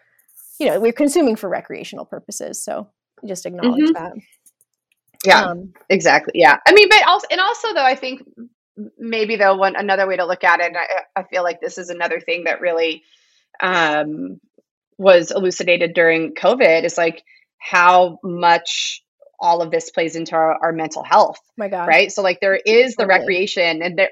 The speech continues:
Speaker 2: but there's, it's the recreation because of the joy, and joy, the more joy you experience, that's directly tied to your mental health. And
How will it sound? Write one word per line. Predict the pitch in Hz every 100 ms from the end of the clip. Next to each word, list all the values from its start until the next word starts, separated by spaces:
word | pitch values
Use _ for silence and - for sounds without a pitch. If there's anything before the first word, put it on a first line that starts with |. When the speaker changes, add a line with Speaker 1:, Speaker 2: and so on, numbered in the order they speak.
| 185
Speaker 2:
but | 214
there's, | 214 214 208 -
it's | 208 -
the | 208
recreation | 226 226 233 269 220
because | 185 180
of | 180
the | 156
joy, | - 180 277 180 - - -
and | 202 190
joy, | 151 180 202 233 233 226 214 _ _ -
the |
more | 202 202
joy | 196 190 254
you | 254
experience, | 233 - - 208 196 190 -
that's | 180 196 -
directly | 208 196 - 185
tied | - 165 185 190
to | 208
your | 175
mental | 170 170 147
health. | 151 190 233 185 -
And | 185 165 165